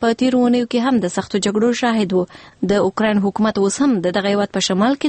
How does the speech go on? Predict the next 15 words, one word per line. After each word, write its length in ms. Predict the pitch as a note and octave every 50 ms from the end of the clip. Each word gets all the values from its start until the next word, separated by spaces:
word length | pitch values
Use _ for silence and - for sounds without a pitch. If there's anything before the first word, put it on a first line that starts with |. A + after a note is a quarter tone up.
| B3+ C4
د 120 | C4 C4 C4
یاغیانو 360 | C4 B3 A3+ A#3+ B3 B3 A#3+
په 100 | A#3 - A#3
وړاندې 240 | A3+ A#3 A#3+ A#3+ C4+ - -
خپلو 240 | - A#3 A3 G3+
عملیاتو 420 | G3 F#3+ F3+ E3+ E3+ F3 F3 - A3+
ته 220 | - B3+ B3+ A3+ C4+
دوام 260 | C4 C4 A#3 G3 F#3
ورکوي. 360 | F3+ - - - F3+ F3+ F3+ - - - - -
روسي 240 | B3 D4 C#4 - - E4+
پلو 180 | D#4+ E4+ E4 D#4+ E4
بیلتون 280 | C#4 C4 - C4+ B3 A#3
غوښتونکو 400 | A3+ A3+ A3 - C4 C4 - B3+ A#3 -
په 120 | A3 A3 -
دونیڅک 420 | G#3 G#3 G#3 G#3 A3+ A#3+ - -